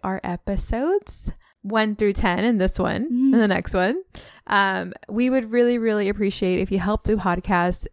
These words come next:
Speaker 1: by leaving a review wherever you listen, whether that's Spotify, Apple Podcasts, or we're on Google
Speaker 2: Yeah, Google
Speaker 1: Podcasts as well.
Speaker 2: Podcasts.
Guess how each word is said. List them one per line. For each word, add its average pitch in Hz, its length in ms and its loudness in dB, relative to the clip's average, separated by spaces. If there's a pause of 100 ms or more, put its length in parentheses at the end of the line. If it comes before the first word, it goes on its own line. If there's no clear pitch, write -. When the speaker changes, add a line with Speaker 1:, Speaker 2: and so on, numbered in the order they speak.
(120)
Speaker 1:
by 175 320 0
leaving 233 640 -2
a 208 160 2
review 190 520 0
wherever 185 560 0
you 190 260 -2
listen, 190 460 -4
whether 180 300 -2
that's - 440 -6 (320)
Spotify, 202 680 -2 (160)
Apple 185 300 -2
Podcasts, 175 880 -4
or 170 500 0
we're 185 140 2
on 180 160 0
Google 185 720 0 (260)
Speaker 2:
Yeah, 208 220 -6
Google 202 280 -2
Speaker 1:
Podcasts - 320 -4
as - 180 -6
well. - 200 -2
Speaker 2:
Podcasts. 233 460 -14